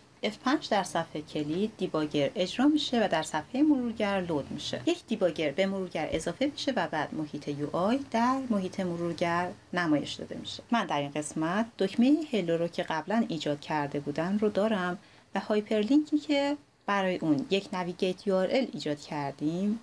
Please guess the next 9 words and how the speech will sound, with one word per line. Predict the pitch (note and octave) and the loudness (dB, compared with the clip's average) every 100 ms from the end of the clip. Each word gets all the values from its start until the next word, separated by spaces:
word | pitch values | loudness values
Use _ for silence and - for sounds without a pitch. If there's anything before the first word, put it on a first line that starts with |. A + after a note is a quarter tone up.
| - | -4
در | - F3 | -2 0
این | D3 | 0
قسمت | C#3 - - - | -4 -8 -10 -12
دارم. | - - _ _ _ | -16 -16 _ _ _
روی | E4 | 2
این | F4+ D4+ D4+ | 4 6 4
هایپرلینک | - F#3+ F3+ D#3 D3 C#3+ C#3+ - | 2 -2 -2 -4 -2 -2 -4 -10
کلیک | - F#3+ C4 G3 | -6 -4 -2 -2
می‌کنم. | D#3 D3+ D3 C#3 C#3 | 0 2 2 2 -2